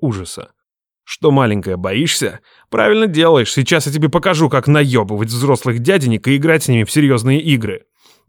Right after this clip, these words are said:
«Да тормози ты уже, долбоеб!» ору придурку, прижимая его к обочине. Несколько минут он еще чего-то пыжится, но потом все же понимает тщетность своих попыток.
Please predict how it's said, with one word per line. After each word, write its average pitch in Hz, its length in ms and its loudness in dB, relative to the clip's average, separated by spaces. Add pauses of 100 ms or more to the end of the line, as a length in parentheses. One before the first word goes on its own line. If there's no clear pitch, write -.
(120)
«Да 123 160 2
тормози 233 480 2
ты 175 100 0
уже, 156 220 4
долбоеб!» 143 720 2 (300)
ору 139 200 2
придурку, 143 460 2
прижимая 135 440 2
его 127 120 2
к - 80 -2
обочине. 127 520 -2 (460)
Несколько 220 360 0
минут 202 240 4
он 180 100 2
еще 175 180 0
чего-то 165 300 2
пыжится, 196 460 0
но 147 100 2
потом 151 300 0
все - 120 -4
же 139 120 0
понимает 156 420 0
тщетность 120 400 -2
своих 117 240 -4
попыток. 120 540 -4